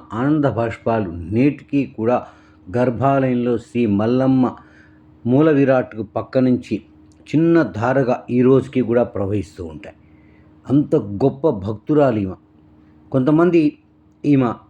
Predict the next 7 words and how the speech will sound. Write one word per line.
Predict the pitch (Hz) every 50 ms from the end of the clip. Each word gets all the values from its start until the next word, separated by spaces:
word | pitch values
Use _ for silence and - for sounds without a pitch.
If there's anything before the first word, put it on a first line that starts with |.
| _ _ _ _ _ - _ _ _ - - - - - - - - - _ _ - - - _ _ _ _ _ _ _ _ _ _ _ _ _ _ _ _ _ - - - _ - -
కొ-, | 135 120 113 -
కొండవీటిని | - 135 143 156 165 165 156 143 147 117
పరిపాలించిన | 143 135 123 135 139 135 127 107 131 123 113
రెడ్డి | 110 117 113 107 120
రాజుల | 139 147 143 127 135 120
వంశస్థురాలని, | 117 117 117 110 - - 127 117 - - 113 120 117 113 110 113 113 127 139 131 - _ - - _ _ _ - _ -
అదేవిధంగా | 107 120 131 123 123 117 127 127 123 123